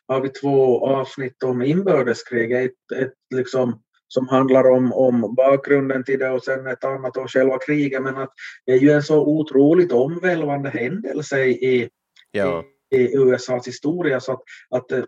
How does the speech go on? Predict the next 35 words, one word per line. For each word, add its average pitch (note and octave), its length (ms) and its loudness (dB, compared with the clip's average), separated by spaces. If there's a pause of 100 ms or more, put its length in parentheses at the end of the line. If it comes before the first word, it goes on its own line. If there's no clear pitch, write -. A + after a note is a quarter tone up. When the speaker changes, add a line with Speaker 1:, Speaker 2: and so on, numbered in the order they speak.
(340)
Speaker 1:
jag D3 180 -6
tror D3+ 280 2
ju E3+ 100 4
att D#3 160 -2
den C3+ 240 -2
som C3 380 -2 (680)
fortsätter, C#3+ 680 -2
den D3+ 220 0
som D#3+ 140 -6
läser D#3+ 480 -2
om, D#3 260 -8
antingen D3 360 -2
följer C#3 320 0
med A#2+ 300 -2
den A#2+ 140 -4
här A#2 220 -6
serien C#3+ 840 0 (380)
längre C3 320 -2
fram B2+ 300 -2
eller B2+ 140 2
läser B2 500 0
om B2 180 -4
någonting A#2 380 -6
som A#2 160 -8
har G#2+ 80 -6
skett - 420 0
under A2 180 -4
slutet G#2+ 440 0
av G2+ 120 4
artonhundratalet G#2 920 0
eller G#2 160 0
någonting G#2 340 -14
sånt, G#2+ 220 -4
så A#2 60 -4
man, B2 220 -2